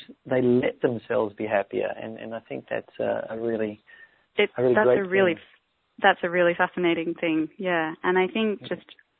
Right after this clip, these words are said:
Speaker 2: in the younger generations especially, that's, and, and in the older generations too, they, they're just allowed, there's, there shouldn't be a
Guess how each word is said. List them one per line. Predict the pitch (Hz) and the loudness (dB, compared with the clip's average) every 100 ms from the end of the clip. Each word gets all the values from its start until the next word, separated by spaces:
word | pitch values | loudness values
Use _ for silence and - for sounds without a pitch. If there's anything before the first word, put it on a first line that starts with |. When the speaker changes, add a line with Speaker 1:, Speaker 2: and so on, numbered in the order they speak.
| _ - | _ -2
Speaker 2:
in | 190 | 2
the | 180 | 4
younger | 175 175 170 | 4 4 2
generations | 165 160 156 151 151 - 160 - | 0 -2 -2 -4 -6 -4 -4 -6
especially, | - 156 - 160 156 151 160 _ _ - - _ _ _ _ | -6 -6 -6 -6 -4 -6 -8 _ _ -20 -20 _ _ _ _
that's, | 165 135 _ - - _ _ _ _ - | -2 -2 _ -20 -20 _ _ _ _ 0
and, | 196 208 208 | 2 2 2
and | 254 262 | 2 2
in | 208 | 2
the | 175 | 2
older | 165 196 214 | 2 0 -2
generations | 185 170 160 165 170 160 - | -2 0 0 -2 -6 -6 -4
too, | 202 214 185 - | -2 -2 -4 -8
they, | 185 - - | -12 -12 -4
they're | 185 | -4
just | 180 202 185 190 | -2 -4 -4 -2
allowed, | 180 170 - | 0 -2 -2
there's, | 185 175 - | -4 -4 -2
there | 196 | -2
shouldn't | 185 190 175 | -2 -4 -4
be | - 175 170 160 151 _ _ _ _ _ _ _ | -4 -2 -4 -6 -12 _ _ _ _ _ _ _
a | _ | _